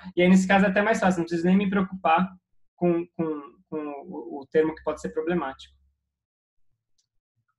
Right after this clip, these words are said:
Ok, então vocês veem aqui, ó, aqui tá o resultado pra alguns valores de N max, cinco, dez e cem. Então vocês veem que pra n igual a cinco, a série aqui, ela não é ruim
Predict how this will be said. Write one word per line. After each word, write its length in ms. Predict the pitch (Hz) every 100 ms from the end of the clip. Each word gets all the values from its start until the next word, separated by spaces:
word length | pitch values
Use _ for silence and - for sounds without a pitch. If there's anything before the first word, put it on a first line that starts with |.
| _ _ _ _ _ _ _ -
Ok, 560 | 233 247 233 233 - _ -
então 220 | 185 240
vocês 200 | 247 202
veem 160 | 220
aqui, 300 | 196 185 262
ó, 260 | 294 - - -
aqui 260 | 180 165 208
tá 140 | 202
o 40 | 233
resultado 640 | 226 226 - 190 190 196
pra 280 | 196 190 180
alguns 240 | 160 185
valores 320 | 185 180 180 170
de 100 | 185
N 100 | 202
max, 360 | 175 143 - -
cinco, 320 | 190 208 190
dez 360 | - 165 185
e 60 | 220
cem. 280 | - 165 - - _ _ _ _ _
Então 140 | 160
vocês 140 | 180
veem 120 | 175 196
que 80 |
pra 200 | - 185
n 120 | 202 220
igual 160 | 196
a 60 | 180
cinco, 400 | - 226 262 196
a 40 |
série 280 | 180 202 196
aqui, 320 | 190 190 208
ela 240 | 247 240 233
não 140 | 240
é 60 | 269
ruim 420 | 220 226 214 -